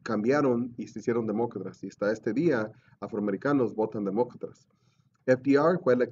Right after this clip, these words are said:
elegido cuatro veces. No hay otro presidente que han elegido más que dos.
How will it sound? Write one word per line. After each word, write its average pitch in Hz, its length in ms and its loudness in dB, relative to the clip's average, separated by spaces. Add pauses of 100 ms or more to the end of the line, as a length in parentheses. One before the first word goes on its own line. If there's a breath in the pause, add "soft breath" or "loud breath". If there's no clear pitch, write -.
(140)
elegido 117 380 -2
cuatro 127 420 0
veces. 123 340 -2
No 113 120 0
hay 127 100 4
otro 127 180 -2
presidente 120 520 -4
que 113 80 -8
han 113 100 -2
elegido 113 400 -4
más 113 240 -4
que 104 160 -2
dos. 135 460 0